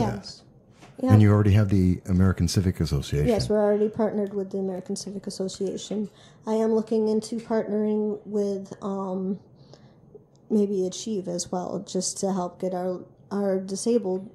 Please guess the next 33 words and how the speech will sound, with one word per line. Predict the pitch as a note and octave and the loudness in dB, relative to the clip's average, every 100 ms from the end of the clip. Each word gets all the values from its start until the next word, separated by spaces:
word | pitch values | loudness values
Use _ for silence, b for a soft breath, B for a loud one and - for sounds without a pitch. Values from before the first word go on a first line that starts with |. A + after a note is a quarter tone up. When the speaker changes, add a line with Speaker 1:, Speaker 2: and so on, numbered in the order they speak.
| - - - - - | -20 -20 -20 -20 -12
Speaker 1:
to | - G3+ G3 - | -4 0 0 -2
give | G3 G#3 G3 | -2 -2 2
them | A3 | 2
job | A3 F#3+ F#3+ | 2 0 -2
opportunities | F#3 F#3 F3+ G3 F#3+ F#3 F3+ F3+ | -4 -4 -4 -2 -2 -4 -6 -8
as | F3+ | -6
well, | G3+ F#3 F#3 | -6 -6 -8
'cause | G#3 G3 | -8 -8
I | |
think, | F#3 F#3+ F#3+ | -6 -8 -8
you | G3 | -8
know, | F#3 F3+ | -8 -8
there's | F#3+ G3 | -8 -8
a | |
lot | F#3+ F#3 | -8 -8
of | F#3+ | -8
trades | - G3 G3 - | -8 -8 -8 -10
that | F#3 | -10
our | F#3+ F#3 F#3 | -6 -6 -6
disabled | G#3 F#3 G#3 G3+ G3+ F#3+ | -8 -10 -8 -6 -6 -6
community | G#3 F#3+ F#3+ G3 | -6 -6 -4 -6
can | G3+ G#3 G#3 | -6 -4 -2
do | F#3 F#3+ E3+ - b b b b b - | -2 -4 -6 -12 b b b b b -10
as | G#3 G3 | -6 -2
well. | B3 G3 F#3 - - _ _ - - - - | -2 -2 -6 -14 -20 _ _ -20 -20 -12 -4
And | F#3+ F#3+ F#3 - - - | -2 -2 -4 -6 -16 -10
there's | G3+ G3+ | -2 -2
also | G3 F#3+ - G3+ F#3+ - | -2 -4 -4 -4 -4 -6
a | F#3 F3+ F#3 | -4 -2 -2
second | G#3 - A#3+ B3 - | -2 0 2 0 -2
tier | - F#3 | -4 -6
to | - F#3+ | -6 -8
this. | F3+ F#3+ - - - | -6 -8 -8 -10 -12